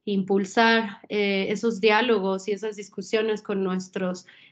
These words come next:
estudiantes a través, pues, de lecturas, de que asistan a eventos como Diseña Mexicana, que, este, documentales, etcétera, creo que, bueno, y que vengan a Cátedra de Entorno, este, el año pasado tuvimos también el evento del buen vivir, ¿no? Entonces,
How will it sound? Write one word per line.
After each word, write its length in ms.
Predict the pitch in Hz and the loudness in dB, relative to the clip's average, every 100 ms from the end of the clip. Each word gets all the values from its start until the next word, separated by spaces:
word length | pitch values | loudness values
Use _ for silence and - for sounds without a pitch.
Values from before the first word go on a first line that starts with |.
| - | -8
estudiantes 880 | 202 - 202 208 214 214 214 202 202 | -6 0 2 4 4 4 2 2 0
a 100 | 196 | 0
través, 460 | 190 190 208 208 | 0 2 2 0
pues, 240 | - 202 180 | -2 -4 -2
de 80 | 185 | -2
lecturas, 760 | 175 - 240 226 202 185 185 | -4 0 4 6 6 4 0
de 760 | 185 180 175 175 175 - - - | -4 -2 0 2 0 -2 -10 -12
que 100 | - | 0
asistan 540 | 196 185 233 233 220 202 | 0 4 0 2 0 2
a 100 | 185 | 2
eventos 400 | 196 190 208 190 | 0 -2 -4 -6
como 240 | 190 185 | -4 -4
Diseña 360 | 180 180 190 180 | -4 -2 -2 -2
Mexicana, 760 | 180 180 - 220 220 196 180 - - _ - | -4 -6 -2 0 2 0 -2 -10 -20 _ -2
que, 840 | 202 190 185 180 180 175 175 _ _ | 2 4 4 2 2 0 -4 _ _
este, 880 | - 180 175 - 185 180 180 175 - - | -4 -4 -4 -8 -4 0 0 0 -4 -12
documentales, 1200 | - 185 190 185 185 233 233 233 208 196 185 - | -4 -2 0 0 2 6 8 8 6 2 -4 -10
etcétera, 600 | 196 - 214 220 214 220 | -8 -2 -2 2 0 0
creo 200 | 214 196 | -4 -6
que, 280 | - 196 190 | -2 0 2
bueno, 300 | 196 185 180 - | 0 -2 -4 -10
y 340 | 190 175 170 - - | -6 -2 -4 -6 -4
que 120 | 190 | -2
vengan 380 | 185 196 190 185 | 2 4 4 2
a 80 | 185 | 0
Cátedra 280 | 185 190 180 | -2 0 0
de 60 | |
Entorno, 920 | 185 262 269 247 226 220 208 202 190 | 4 6 6 4 2 4 2 0 -6
este, 360 | - 185 - 185 | -12 -12 -8 -6
el 80 | 180 | -4
año 200 | 185 180 | -2 -4
pasado 420 | 185 190 190 185 | -4 -2 -2 -2
tuvimos 480 | 190 190 190 185 180 | -2 0 2 0 -2
también 360 | 185 185 180 | -2 0 0
el 140 | 175 170 | 0 0
evento 360 | 185 180 190 | 0 0 -2
del 140 | 185 175 | -2 0
buen 180 | 196 190 | 2 2
vivir, 460 | 196 214 254 254 233 | 2 4 4 4 2
¿no? 180 | 202 233 | 4 4
Entonces, 500 | 226 202 214 208 | 2 -2 0 0